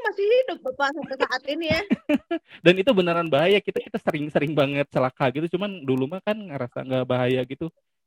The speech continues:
Speaker 2: Dan ini ya yang, yang kenapa saya,
Speaker 1: Mm-mm.
Speaker 2: saya belum pernah ngelihat sama sekali di daerah lain ya. Mungkin, eh, apa, di daerah lain yang mirip-mirip sama saya daerahnya mungkin ada. Tapi ini tuh ngebuatnya aja lama, bisa satu bulan. Jadi kita tuh harus nebang dulu pohon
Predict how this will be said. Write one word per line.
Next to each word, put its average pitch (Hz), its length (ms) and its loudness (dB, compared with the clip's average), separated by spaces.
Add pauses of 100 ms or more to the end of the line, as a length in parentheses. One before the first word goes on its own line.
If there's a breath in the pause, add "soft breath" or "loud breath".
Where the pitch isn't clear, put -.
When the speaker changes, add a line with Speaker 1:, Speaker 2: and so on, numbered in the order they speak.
Speaker 2:
Dan 139 240 4
ini 196 240 -2
ya 196 80 0
yang, 170 160 0
yang 135 160 -2
kenapa 135 320 -4
saya, 131 240 0
Speaker 1:
Mm-mm. 226 240 0 (160)
Speaker 2:
saya 196 80 2
belum 185 240 2
pernah 147 240 -2
ngelihat 135 240 0
sama 131 160 -4
sekali 135 320 -4
di 131 160 0
daerah 127 320 -2
lain 135 240 -2
ya. 123 160 -6
Mungkin, 147 480 -8 (320)
eh, 120 240 0
apa, 170 240 -8 (240)
di 131 160 -2
daerah 123 240 0
lain 120 320 -4
yang 123 160 -8 (1120)
mirip-mirip 139 480 0
sama 123 160 -8
saya 127 240 0
daerahnya 131 160 -2
mungkin 156 240 -6
ada. 127 240 2
Tapi 147 400 -2
ini 151 80 -6
tuh 220 160 -4 (240)
ngebuatnya 131 480 -2
aja 165 80 -2
lama, 180 320 -4
bisa 131 240 -12
satu 127 240 -8
bulan. 131 400 -2 (400)
Jadi 147 160 0
kita 160 240 -4
tuh 175 80 -8
harus 135 240 -6
nebang 123 320 -4
dulu 123 240 -4
pohon 127 480 -2